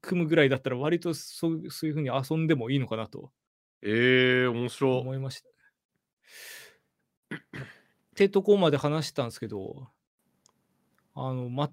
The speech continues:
Speaker 1: 全くちょっと話変わるというか、ちょっとこっから真面目な話なんですけど。
Speaker 2: うん。
Speaker 1: 手元に、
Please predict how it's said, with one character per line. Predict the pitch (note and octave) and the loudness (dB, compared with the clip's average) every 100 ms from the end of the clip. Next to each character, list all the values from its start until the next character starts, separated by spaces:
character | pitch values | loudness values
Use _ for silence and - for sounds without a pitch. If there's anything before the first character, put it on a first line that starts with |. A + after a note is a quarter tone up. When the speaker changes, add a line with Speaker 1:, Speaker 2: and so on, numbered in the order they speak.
| - | 0
Speaker 1:
全 | G3+ | -2
く | - | 0
ち | G3 | -6
ょ | |
っ | |
と | G3 C3+ | -2 -2
話 | D3 D#3 - | 0 0 2
変 | D3+ | 4
わ | C#3+ | 4
る | |
と | C3+ | 2
い | |
う | A2 | -4
か、 | A#2+ | -8
ち | - | -8
ょ | |
っ | |
と | D3 | -8
こ | B2+ | -8
っ | C3 | -4
か | D3+ | 2
ら | C#3+ C#3 | 4 2
真 | C#3 D3 | 2 0
面 | D3+ | 2
目 | |
な | E3 | 2
話 | D#3+ C#3 | 0 -2
な | |
ん | A#2+ | -4
で | |
す | - | -6
け | |
ど。 | - - - _ _ _ | -14 -16 -20 _ _ _
Speaker 2:
う | A#2 | -4
ん。 | F#2+ - _ _ _ _ _ - - - _ _ _ _ _ - | -4 -6 _ _ _ _ _ -20 -20 -20 _ _ _ _ _ -4
Speaker 1:
手 | E3 | 0
元 | F3+ G3 G3+ G3 | 2 4 8 8
に、 | D3 C3+ B2+ A#2+ A#2+ | 6 2 -2 -6 -10